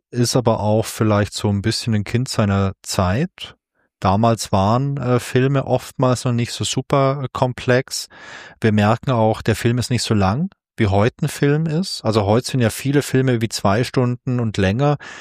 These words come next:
Der hat, glaub ich, eine Stunde achtunddreißig, Stunde neununddreißig, also so irgendwie knapp unter eins vierzig. Und, äh, ich fand die Handlung sehr, sehr klar. Äh, du kannst dem ganzen Ding gut folgen. Ähm,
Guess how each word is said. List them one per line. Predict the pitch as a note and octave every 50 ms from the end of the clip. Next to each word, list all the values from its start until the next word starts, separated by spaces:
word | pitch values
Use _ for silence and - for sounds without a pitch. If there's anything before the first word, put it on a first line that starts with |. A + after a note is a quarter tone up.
| - - - - _ -
Der | - A2 G#2 G#2
hat, | A#2+ A#2+ -
glaub | - A2+ A2 A2
ich, | A#2 G#2+ -
eine | A2 F#2+
Stunde | - - - - A2 A#2+ C3 C3 B2 A#2 - -
achtunddreißig, | G#2+ G2+ - - - C3 A#2+ A2 G2+ F#2 G2 - C3+ - - C3+ -
Stunde | - - B2+ B2+ B2+ B2 A2
neununddreißig, | G#2 G2 G2 A2 B2+ C#3+ D3+ D3 C#3 C3 B2 A#2+ B2 B2+ B2 - C3+ A2+
also | G#2+ G2+ G#2 A2
so | G#2+
irgendwie | A2 A2+ A#2 A#2+ B2 A#2 A2
knapp | - - - A#2 A2+ A#2 -
unter | D3 C3 B2 A2+
eins | G#2+ G#2 G#2+ G#2 -
vierzig. | - - A#2+ B2+ - - - - D3+ C#3 - - - - - - - - - - - - - -
Und, | - C3 B2 A#2 A#2 A#2 A#2 B2 - - -
äh, | C#3 C3 B2 A2+ A2+ A2+ A2+
ich | A2+ - B2 A#2+ -
fand | - C3 B2 A#2 A#2 A#2 - - -
die | A2 G2+
Handlung | G#2 G#2+ A#2 A#2+ - - A#2+ A2+ A2 A2
sehr, | - - - - A2 A2+ B2+ B2+
sehr | - - - A#2 G#2 G2+
klar. | - - - A2+ G2+ G2+ G#2+ A#2+ C3 D3 D3+ - - - - - _ -
Äh, | A2+ A2 A2
du | A2 A#2
kannst | - - A#2 A#2 - - -
dem | A#2+
ganzen | A2 A2 G#2+ A#2+ - - C3 A#2
Ding | G#2+ A#2 A2+ A2
gut | - - A2+ A2+ B2 -
folgen. | - - - A2+ G#2 G2+ A2 A#2+ C3 - D3 D3 D3 C#3 - - - - - - - _ -
Ähm, | A#2+ A#2 A#2 A#2 A#2 A#2 A#2 B2